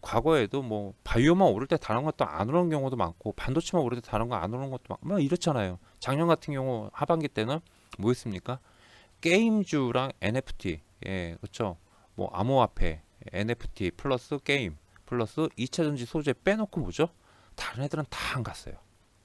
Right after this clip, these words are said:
다른 애들 다 안 갔어요. 뭐 그런 거하고 마찬가지 아니겠습니까?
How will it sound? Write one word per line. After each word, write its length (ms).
다른 220
애들 100
다 120
안 60
갔어요. 220
뭐 200
그런 200
거하고 180
마찬가지 400
아니겠습니까? 640